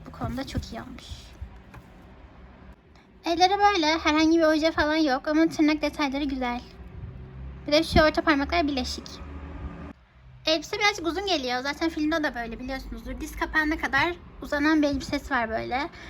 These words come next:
Gerçekten güzel, e, tasarımı falan. Böyle yuka-, aşağı doğru açılıyor yani. Böyle katlamalı bir şekilde. Bana her ne kadar birazcık hala peçete yanımı satsa da bence <laughs> çok tatlı bir elbise yine de.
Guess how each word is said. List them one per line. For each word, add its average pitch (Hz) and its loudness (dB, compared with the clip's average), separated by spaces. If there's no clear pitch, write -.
Gerçekten 349 2
güzel, 285 0
e, 233 -6
tasarımı 240 -10
falan. 370 0
Böyle 392 2
yuka-, 370 -2
aşağı 349 4
doğru 269 0
açılıyor 262 -4
yani. 233 -6
Böyle 247 -12
katlamalı 247 -4
bir - -16
şekilde. 247 -8
Bana 285 -2
her 269 -2
ne 277 -2
kadar 262 -2
birazcık 247 -8
hala 247 -6
peçete - -6
yanımı 240 -6
satsa - -10
da 247 -8
bence 240 -4
<laughs> 269 2
çok 294 2
tatlı 262 -4
bir 220 -4
elbise 220 -10
yine 165 -12
de. 294 -6